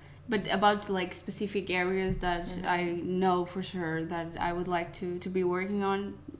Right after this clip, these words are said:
Speaker 1: yeah, no, I have no clue, because, well, I don't have the,
Speaker 2: Mm-hmm.
Speaker 1: the knowledge <laughs> enough yet to know which areas are, are on Microsoft.
Speaker 2: Mm-hmm.
Speaker 1: So
Speaker 2: Let's go back a little bit.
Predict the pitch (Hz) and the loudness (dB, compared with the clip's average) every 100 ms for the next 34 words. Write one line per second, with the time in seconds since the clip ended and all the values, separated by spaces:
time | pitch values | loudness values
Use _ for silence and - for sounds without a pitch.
0 | - - 180 180 165 160 165 170 175 185 | -12 -8 -4 -2 -2 2 2 4 2 2
1 | 190 185 208 196 - 196 202 196 190 175 | 0 2 0 0 -2 -4 -2 0 -2 -4
2 | - 185 175 170 175 185 185 180 180 185 | -4 -2 0 0 0 0 0 0 -2 -4
3 | 175 175 185 - - - - 208 202 196 | -6 -6 -8 -12 -20 -20 -10 -4 -2 0
4 | 196 214 202 190 185 196 254 208 202 190 | 2 6 8 8 6 2 4 6 6 4
5 | - - 175 180 - - - - - 196 | 0 0 0 0 -4 -14 -16 -10 0 4
6 | 196 185 185 190 202 180 180 170 175 165 | 4 4 4 2 2 0 0 -2 -2 -2
7 | 165 165 165 165 170 170 170 175 202 190 | -2 -6 -6 -6 -4 -2 0 0 -2 -4
8 | 165 - 202 196 196 190 190 - - - | -8 -6 -4 -2 -2 -4 -10 -16 -20 -20
9 | - - - 311 269 294 294 254 240 220 | -14 -14 -8 6 10 10 10 4 8 8
10 | 220 202 180 175 170 156 - | 8 4 4 2 0 -4 -8